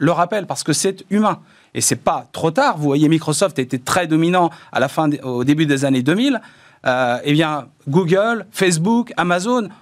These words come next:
euh, ont émergé à ce moment-là. Et à ce moment-là, eux étaient même dominants à la fin des années, euh, en deux mille dix et deux mille huit, deux mille neuf. Et a émergé à ce moment-là Airbnb, Uber. Donc maintenant, la question pour l'Europe, c'est comment est-ce que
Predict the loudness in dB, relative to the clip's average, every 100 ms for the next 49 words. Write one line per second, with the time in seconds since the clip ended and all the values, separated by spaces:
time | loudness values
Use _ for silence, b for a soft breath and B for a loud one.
0 | B B -2 -2 2 2 2 -2 -2 -4
1 | -4 0 2 0 -2 -2 -2 0 0 0
2 | 0 0 0 0 0 0 2 2 2 0
3 | 0 0 0 2 2 2 2 0 -4 -2
4 | 0 2 2 4 2 2 B B 0 2
5 | 2 -2 0 2 2 0 2 2 2 0
6 | 0 0 2 0 0 -4 -2 0 2 0
7 | B -6 -4 -2 -2 -2 0 -2 B -2
8 | 0 2 -2 -6 b b -4 0 0 -2
9 | -4 -2 -2 0 0 2 2 0 -6 B
10 | B 0 0 0 -2 0 2 2 0 B
11 | B -2 -2 0 2 2